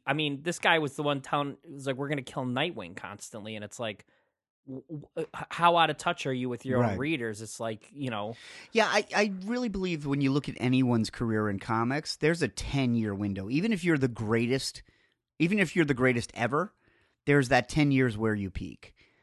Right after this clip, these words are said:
Speaker 2: I mean, there, you know, um, look at Chris Cla-, Chris Claremont stayed on the X-Men for fifteen years. Five
Speaker 1: Yeah.
Speaker 2: of those
Speaker 1: Aren't
Speaker 2: years
Speaker 1: great.
Speaker 2: aren't good.
Speaker 1: Yeah.
Speaker 2: Stan by the seventies, it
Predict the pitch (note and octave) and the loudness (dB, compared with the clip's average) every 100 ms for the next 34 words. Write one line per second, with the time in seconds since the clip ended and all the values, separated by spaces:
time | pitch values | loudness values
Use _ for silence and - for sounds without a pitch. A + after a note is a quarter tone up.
0 | _ - B2+ - B2 B2+ A#2 A#2+ - B2+ | _ -4 -4 -2 2 4 4 0 -4 0
1 | B2 G#2 A2 A#2 A2 G#2 G2+ G#2 - F#3 | 2 0 0 0 2 0 -4 -8 -8 -6
2 | G#3 - F#3 - G3 - G#3+ G3+ - - | -4 -2 -2 -2 -4 -2 -4 -2 -6 -2
3 | G#3+ F#3 D3+ - D3+ C#3 C3+ C3 B2 - | 2 4 2 2 2 4 4 4 2 0
4 | A#2+ A#2+ - A#2 - B2+ E3+ A#2+ G#2 - | -2 -4 -6 -6 -2 -2 0 -2 -6 -14
5 | A#2 B2 A2+ B2 C3 A#2+ - - - C#3+ | -4 -2 2 4 4 2 -4 -16 0 4
6 | D3 B2+ D#3+ C#3+ C#3 D3 D3 - - B2 | 4 6 6 8 8 8 6 6 6 4
7 | B2 - - - - - D3+ D#3 G#3 A#3 | -2 -12 -20 0 2 6 6 6 4 0
8 | - _ - C#3 C3+ - D#3 F3 G#3 A3 | -8 _ 4 6 4 4 4 4 2 2
9 | F#3 D3 | 0 -6